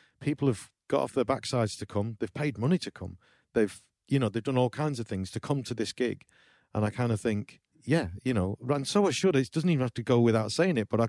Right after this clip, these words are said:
do, I genuinely don't ever, ever, ever turn up and just sort of think, "Oh, it'll be fine." I do try and give it everything, for sure. I do. And I, I think,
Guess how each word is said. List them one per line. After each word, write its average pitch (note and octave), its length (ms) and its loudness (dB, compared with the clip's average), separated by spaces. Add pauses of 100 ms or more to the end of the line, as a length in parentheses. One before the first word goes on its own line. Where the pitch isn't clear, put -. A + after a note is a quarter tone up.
do, D#3 280 4
I B2+ 100 0
genuinely C#3+ 480 -2
don't B2+ 260 -4
ever, A#2+ 320 -2
ever, A2+ 300 -4
ever G2+ 300 -4 (420)
turn A#2 240 2
up G#2 100 -6
and G2+ 100 -6
just G#2+ 160 -2
sort A#2 120 -4
of F#2+ 80 -8
think, G2 180 -10 (240)
"Oh, A2+ 80 -4
it'll - 100 -6
be - 80 -12
fine." - 380 -14 (640)
I A#2+ 40 -6
do C#3 220 4
try A#2+ 240 0
and A2 80 -2
give G#2 160 -2
it G#2 80 0
everything, G2+ 420 -4
for G2+ 120 -6
sure. G#2 360 0
I - 60 -4
do. C#3+ 300 2
And A#2 120 0
I, C3+ 120 0
I C3+ 160 0
think, D#3 260 -2